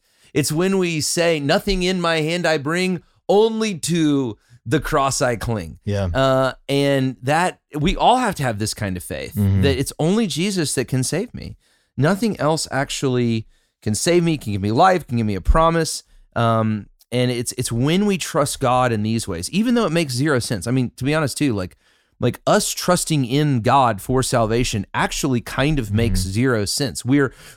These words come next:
Speaker 1: we're trusting in the very God that we've just, that we've offended by our sin,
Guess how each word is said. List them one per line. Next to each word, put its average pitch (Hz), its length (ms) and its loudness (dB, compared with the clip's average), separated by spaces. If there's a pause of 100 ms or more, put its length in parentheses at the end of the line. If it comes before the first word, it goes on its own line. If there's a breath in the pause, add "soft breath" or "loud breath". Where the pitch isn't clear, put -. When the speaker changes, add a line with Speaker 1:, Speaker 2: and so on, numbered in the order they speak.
Speaker 1:
we're 139 120 4
trusting 185 680 0
in 143 260 0
the 131 80 2
very 143 400 2
God 123 480 0
that 117 100 -4
we've 123 300 -2
just, - 480 -2
that 117 140 -2
we've 120 180 0
offended 151 600 0
by 104 200 0
our 90 120 -4
sin, 87 460 -6